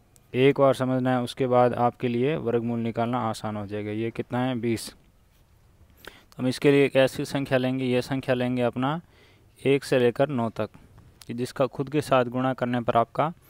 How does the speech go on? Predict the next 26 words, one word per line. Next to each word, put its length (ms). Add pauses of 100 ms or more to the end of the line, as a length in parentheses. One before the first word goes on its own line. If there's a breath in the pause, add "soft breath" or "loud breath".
(580 loud breath)
बीस 220
से 180
बड़ा 300
ना 180
हो। 180 (380)
लगाओ 340
दिमाग, 360
ऐसी 320
कौन 260
सी 160
संख्या 340
हो 180
सकती 300
है? 160 (560 loud breath)
तो 220
जैसे 320
हमने 300
चार 360
गुणा 280
चार 280
लिया, 260 (1700)
कितना 240
आ 60
रहा 80
है, 60
सोलह। 400